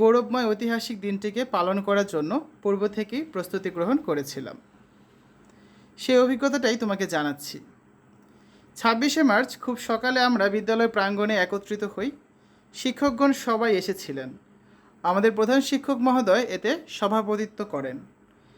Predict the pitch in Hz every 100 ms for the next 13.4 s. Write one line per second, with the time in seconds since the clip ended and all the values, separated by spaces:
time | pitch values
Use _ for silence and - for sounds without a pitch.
0 | _ - 180 214 285 277 285 285 240 220
1 | 240 220 220 214 269 370 - 196 - 190
2 | 190 175 151 147 208 320 - _ _ _
3 | - - _ 214 285 202 190 294 - 175
4 | 175 185 196 254 240 269 247 285 247 262
5 | 185 269 - _ _ _ _ _ _ _
6 | _ - 240 - 262 262 262 269 269 262
7 | 220 214 240 247 202 208 196 208 214 220
8 | 196 190 190 202 180 139 127 - _ _
9 | _ _ 220 240 294 285 254 262 220 208
10 | 214 214 226 202 185 185 202 254 175 180
11 | 175 151 139 139 120 - _ _ _ -
12 | _ - - - _ - 226 226 254 302
13 | 285 277 277